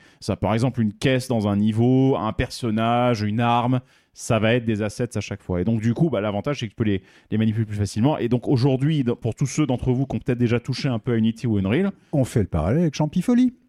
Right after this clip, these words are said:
Speaker 1: Para-,
Speaker 2: Bah
Speaker 1: exact.
Speaker 2: voilà.
Speaker 1: Champifoli, tu me l'ôtes de, tu m'ôtes les mots de la bouche. Effectivement, lui aussi, c'était du, euh, voilà, c'était sur ce genre de moteur de, de moteur de rendu, euh, qui existe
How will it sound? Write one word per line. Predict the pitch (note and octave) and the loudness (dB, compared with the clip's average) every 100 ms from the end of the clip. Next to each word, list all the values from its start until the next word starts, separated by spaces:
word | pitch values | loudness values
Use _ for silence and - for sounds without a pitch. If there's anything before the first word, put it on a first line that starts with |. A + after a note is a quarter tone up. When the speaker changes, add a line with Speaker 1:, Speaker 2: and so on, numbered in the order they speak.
| _ _ _ | _ _ _
Speaker 1:
Para-, | C3 A#2 C3 | -4 -2 -2
Speaker 2:
Bah | C#3 | 0
Speaker 1:
exact. | C3+ G#2+ | 2 4
Speaker 2:
voilà. | G3+ A#3 | 4 2
Speaker 1:
Champifoli, | - D#3+ C#3 C#3 D3+ D3+ | 0 0 0 2 2 0
tu | - | 2
me | A#2 | 4
l'ôtes | A#2 A2+ | 4 4
de, | A2 G2+ | 2 2
tu | - | 0
m'ôtes | A#2 A2+ | 0 0
les | A2 | 0
mots | G2+ | 0
de | F#2+ | 0
la | |
bouche. | F#2+ G#3 - | 2 0 0
Effectivement, | B2 B2+ - A2 A2 | -2 -2 -2 0 0
lui | G#2+ | 2
aussi, | G#2 - F#3 A3+ - - | 0 0 -2 -2 -8 -18
c'était | - A2 A2+ A#2+ | -6 -4 -2 -2
du, | G2 F#2+ | 0 2
euh, | F#2 | 2
voilà, | G2 A3+ | 0 -2
c'était | B3 - G2+ G#2+ | -2 -6 -4 -4
sur | - G#2+ | -6 -4
ce | A#2 | -2
genre | A2+ G#2 | 0 0
de | G#2 | 0
moteur | G2+ - A2+ | 0 0 -2
de, | F#2+ F#2 F2+ F2+ | 0 0 0 0
de | F2+ | 0
moteur | F#2+ F#2+ A#2 | -2 0 -2
de | G2 | -2
rendu, | F#2 F2+ F#2+ D3+ B2 | -2 -2 -2 0 0
euh, | G2 F#2 F#2 | 2 0 -2
qui | - F#2+ | -4 -8
existe | F2+ D3+ - | -6 -8 -8